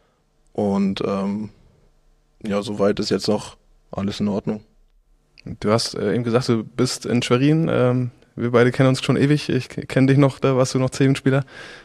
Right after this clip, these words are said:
Speaker 2: äh, in Schwerin. Jetzt bist du quasi wieder zurück nach ganz vielen Jahren. Also, erstmal wieder bei den Eltern oder ha-, hast du dir eine Wohnung gesucht, oder wie?
Speaker 1: Ähm, ich bin zurück zu meiner Freundin gegangen.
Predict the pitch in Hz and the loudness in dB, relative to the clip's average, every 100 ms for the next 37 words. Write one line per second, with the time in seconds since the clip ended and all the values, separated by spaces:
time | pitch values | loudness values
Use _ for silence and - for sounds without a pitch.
0 | - - 117 117 - 147 143 143 147 156 | -6 -2 0 2 4 4 4 4 4 0
1 | _ - - - _ - 110 - 131 120 | _ -20 -20 -20 _ -6 -4 -4 -4 2
2 | 110 113 123 120 120 117 - - 127 - | 4 4 4 6 6 4 0 -2 -2 0
3 | 123 - 120 131 117 127 160 139 101 117 | 0 0 0 2 2 4 2 2 0 -2
4 | - - - - 110 135 135 131 131 - | -8 -12 -4 0 2 4 6 6 6 6
5 | 147 185 170 143 139 135 123 113 139 - | 6 6 6 6 4 2 -2 -2 -2 2
6 | 135 135 120 139 165 156 170 - 131 123 | 2 2 2 2 4 4 2 0 2 4
7 | 120 117 117 113 113 - - _ _ - | 4 4 4 2 -2 -6 -12 _ _ -6
8 | 117 - 123 117 - 117 - 107 104 107 | -6 -4 -2 -2 -2 -4 -4 -4 -2 -2
9 | 107 104 110 - - 123 147 151 143 143 | -2 -4 -6 -8 -2 0 2 0 2 4
10 | 143 151 | 4 2